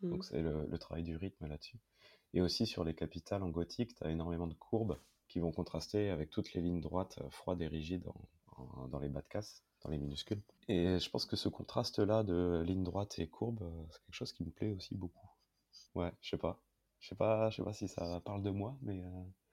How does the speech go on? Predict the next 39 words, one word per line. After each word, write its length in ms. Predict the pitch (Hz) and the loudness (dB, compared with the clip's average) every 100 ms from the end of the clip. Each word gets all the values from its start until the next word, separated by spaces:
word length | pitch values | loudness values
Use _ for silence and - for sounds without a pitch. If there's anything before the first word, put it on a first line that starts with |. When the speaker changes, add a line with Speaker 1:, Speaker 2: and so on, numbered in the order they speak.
| _ _ 113 | _ _ 2
Speaker 2:
moi 80 | |
je 40 | 117 | 6
dirais 180 | 110 95 | 8 8
le 100 | 87 | 8
rythme, 280 | 92 - - | 4 2 -4
le 80 | 82 | -2
rythme. 260 | 80 - - _ | -2 -6 -14 _
C'est 120 | 90 | -4
ça 120 | 90 | -2
que 60 | 85 | -2
j'aime 140 | 76 71 | -4 -6
bien. 100 | - - | -10 -2
Speaker 1:
Le 80 | 190 | 0
rythme ? 340 | 175 208 - 160 - _ - | 2 0 0 -4 -4 _ -2
Speaker 2:
Ouais. 80 | 160 | 0
Speaker 1:
Hmm. 80 | - _ _ _ _ _ - | -2 _ _ _ _ _ -10
Du 160 | 143 - | -8 -8
coup, 260 | - 165 | -6 -2
à 60 | 156 | 0
l'inverse, 460 | 143 143 185 262 180 | 0 4 4 4 2
est-ce 140 | 175 | 2
qu'il 120 | 165 | 4
y 20 | 156 | 6
a 40 | |
une 540 | 151 151 143 143 143 - _ _ - | 8 8 6 4 -2 -6 _ _ -18
typographie, 600 | - 160 151 151 - 180 | -6 0 0 0 -4 4
une 440 | 170 151 147 139 143 | 6 6 2 -2 -4
police 220 | - 165 | 0 2
d'écriture 400 | 160 - 165 190 | 2 0 0 2
que 80 | 185 | 0
tu 120 | - | 2
ne 60 | 165 | 2
peux 160 | 160 160 | 4 -2
plus 220 | - 175 | 0 -2
te 120 | 175 | 0
voir ? 320 | 156 151 - _ _ - | 0 -2 -6 _ _ -2
Speaker 2:
Euh, 920 | 104 92 90 85 85 82 76 69 67 65 64 - | 4 6 8 8 6 6 2 0 -4 -6 -8 -6
bah 240 | - - - | -6 -6 -4
non. 160 | 69 | -4